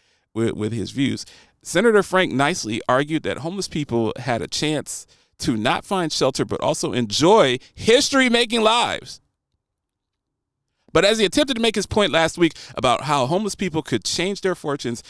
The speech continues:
Niceley picked someone who went from homeless to historical for all the wrong reasons, Adolf Hitler, the Nazi leader who led the genocide that killed millions of Jews.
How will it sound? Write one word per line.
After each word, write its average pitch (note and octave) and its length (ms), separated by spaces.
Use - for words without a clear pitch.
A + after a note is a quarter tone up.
Niceley B3+ 340
picked G3+ 260
someone F#3 580
who E3+ 120
went C#3+ 240
from B2 160
homeless F#3 360
to C#3 80
historical E3 520
for - 180
all F#3 120
the E3 80
wrong D3+ 280
reasons, A2 460
Adolf E3 300
Hitler, A#2+ 260
the A2 140
Nazi C#3 380
leader F2+ 360
who C3+ 120
led D#3+ 220
the G#3+ 80
genocide D3+ 480
that C#3 100
killed D#3 220
millions B2 280
of D3 60
Jews. - 400